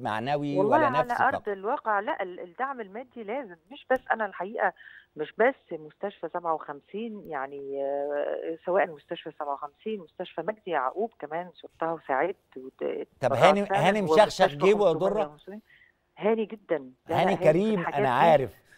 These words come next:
Speaker 2: لا، لا، في الحاجات دي
Speaker 1: بس
Speaker 2: هو
Speaker 1: قولي له
Speaker 2: بالذات
Speaker 1: وحياة
Speaker 2: وفي
Speaker 1: عيون
Speaker 2: الخير،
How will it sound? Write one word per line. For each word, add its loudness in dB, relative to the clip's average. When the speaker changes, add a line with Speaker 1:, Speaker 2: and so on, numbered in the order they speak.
Speaker 2:
لا، 4
لا، 2
في -6
الحاجات -10
دي -16
Speaker 1:
بس 2
Speaker 2:
هو -2
Speaker 1:
قولي 2
له 2
Speaker 2:
بالذات 6
Speaker 1:
وحياة 8
Speaker 2:
وفي 2
Speaker 1:
عيون 2
Speaker 2:
الخير، 4